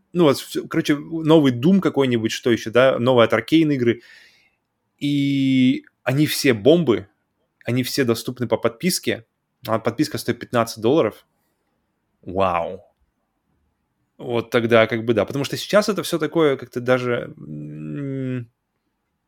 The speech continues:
пока вопрос, но когда это всё будет? Блин,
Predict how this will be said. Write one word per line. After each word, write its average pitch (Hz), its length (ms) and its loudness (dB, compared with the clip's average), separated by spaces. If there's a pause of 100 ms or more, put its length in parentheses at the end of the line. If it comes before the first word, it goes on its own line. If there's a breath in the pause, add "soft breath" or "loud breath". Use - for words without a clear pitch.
(160)
пока - 200 -6
вопрос, 117 280 -2
но 117 80 -4
когда 117 220 0
это 131 120 -2
всё 120 200 -6
будет? 123 440 -8 (560 loud breath)
Блин, 104 340 0